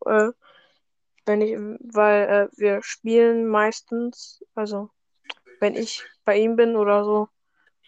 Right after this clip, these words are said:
oder er bei mir, dann spielen, dann spielen wir meistens einfach nur. Und dann machen wir nicht wirklich irgendwie sowas. Dann zocken wir eigentlich fast die ganze Zeit. Ähm, ja, <laughs> es war so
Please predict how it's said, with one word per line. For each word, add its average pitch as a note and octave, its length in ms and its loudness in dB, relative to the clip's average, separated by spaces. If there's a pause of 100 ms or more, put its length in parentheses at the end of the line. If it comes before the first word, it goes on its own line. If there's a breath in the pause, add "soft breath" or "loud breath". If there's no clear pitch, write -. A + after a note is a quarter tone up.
(120)
oder G3+ 300 -2 (880)
er G3+ 160 2
bei G3 120 2
mir, A3+ 300 2 (460 loud breath)
dann G#3 440 0
spielen, A3+ 680 0
dann G#3+ 140 4
spielen A#3 260 2
wir A3+ 100 4
meistens G#3 720 -2
einfach G3+ 380 -2
nur. G3+ 360 -4 (400)
Und G#3+ 80 -6
dann G3+ 100 -2
machen G#3 340 -2
wir G#3+ 220 2
nicht G#3 320 -4
wirklich G#3 420 -2
irgendwie G3+ 360 -6
sowas. G3 600 -6
Dann G3+ 140 -10
zocken A3 340 -2
wir A3 260 -2
eigentlich G#3 280 -6
fast - 440 -16 (800)
die - 60 -20
ganze G3 280 -6
Zeit. G3 240 -4 (760 soft breath)
Ähm, G3+ 320 -2 (720)
ja, G3 320 -2 (220)
<laughs> - 180 -14
es A#3 300 -2
war G#3+ 160 4
so G#3+ 320 2